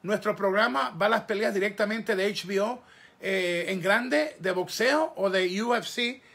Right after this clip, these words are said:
y, y lo firmaron por segundo año. El programa tiene una producción tremenda y, y, y está ganando más fanáticos cada día.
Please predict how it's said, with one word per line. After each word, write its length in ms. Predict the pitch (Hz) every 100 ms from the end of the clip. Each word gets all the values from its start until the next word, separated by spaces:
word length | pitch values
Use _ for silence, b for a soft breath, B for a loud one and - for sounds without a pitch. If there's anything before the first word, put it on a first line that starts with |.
| B B _
y, 80 | 214
y 580 | 214 202 202 - 190 185
lo 140 | 190
firmaron 480 | 180 214 190 247 247
por 160 | 220 185
segundo 460 | 190 202 247 226
año. 320 | 214 196 233 b b b b -
El 180 | 196
programa 360 | 190 254 226 -
tiene 140 | 247
una 180 | 240 226
producción 600 | 208 202 180 - 233 240 - -
tremenda 720 | 190 185 214 208 165 175 170 b b b -
y, 80 | 202
y, 680 | 185 180 175 - 170 170
y 140 | - 185
está 240 | - 190
ganando 460 | 208 202 208 214 214
más 200 | 185 202
fanáticos 520 | 180 196 208 180 185
cada 240 | 190 185
día. 300 | 175 175 139